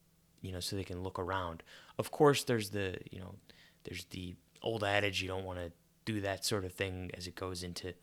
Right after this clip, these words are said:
know, holiday season, 'cause the holiday season in general can be a, you know, tough time for a lot of people.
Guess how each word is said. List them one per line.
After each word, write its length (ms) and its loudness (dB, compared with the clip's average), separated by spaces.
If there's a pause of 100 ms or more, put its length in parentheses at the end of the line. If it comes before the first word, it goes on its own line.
(380)
know, 80 -2
holiday 380 4
season, 400 0
'cause 140 -6
the 100 -6
holiday 300 2
season 320 -2
in 100 -6
general 320 8
can 140 -2
be 140 0
a, 40 0
you 580 -12
know, 120 -6
tough 240 0
time 280 -2
for 140 -6
a 40 -2
lot 260 2
of 120 -4
people. 440 -6